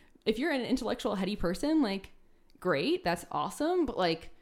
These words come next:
reading the church fathers is not going to save you. Like, I mean, it, it's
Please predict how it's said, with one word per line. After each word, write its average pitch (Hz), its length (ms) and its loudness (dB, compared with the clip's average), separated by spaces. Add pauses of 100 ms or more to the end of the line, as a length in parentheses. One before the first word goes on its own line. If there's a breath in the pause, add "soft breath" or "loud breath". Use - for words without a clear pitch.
(140)
reading 180 260 2
the 190 60 0
church 175 260 -2
fathers 170 360 0
is 165 120 -4
not 151 180 -4
going 160 140 -2
to 160 60 -8
save 135 300 0
you. 285 380 0
Like, 156 440 0 (600 soft breath)
I 175 40 0
mean, 175 380 2 (140)
it, - 260 0 (100)
it's 185 300 2